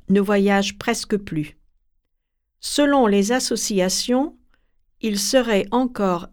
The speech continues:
un tiers, donc un sur trois, à vivre comme Milo, de façon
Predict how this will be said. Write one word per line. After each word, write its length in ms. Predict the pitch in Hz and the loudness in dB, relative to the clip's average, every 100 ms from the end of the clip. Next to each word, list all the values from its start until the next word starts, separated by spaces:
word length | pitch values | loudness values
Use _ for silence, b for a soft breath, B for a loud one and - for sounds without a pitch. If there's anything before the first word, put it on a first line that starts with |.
| - | -2
un 180 | 247 254 | -2 -2
tiers, 720 | 247 - 185 151 147 - - _ _ _ - | -6 -4 -2 -2 -6 -12 -20 _ _ _ -2
donc 320 | 208 190 - - - | 0 0 -4 -20 -2
un 240 | 240 269 277 | 2 2 0
sur 320 | - 233 - | -4 -6 -6
trois, 440 | - 196 151 185 - _ _ _ _ _ _ _ | -12 -6 -4 -4 -10 _ _ _ _ _ _ _
à 160 | 185 196 | 0 0
vivre 460 | 220 247 247 - - | 0 -2 -4 -10 -4
comme 260 | 262 247 240 | 0 2 2
Milo, 500 | 220 202 175 160 - _ _ _ _ _ _ - | 2 0 -2 -4 -10 _ _ _ _ _ _ -2
de 80 | |
façon 500 | 202 220 208 - 226 | -2 -2 -2 0 -2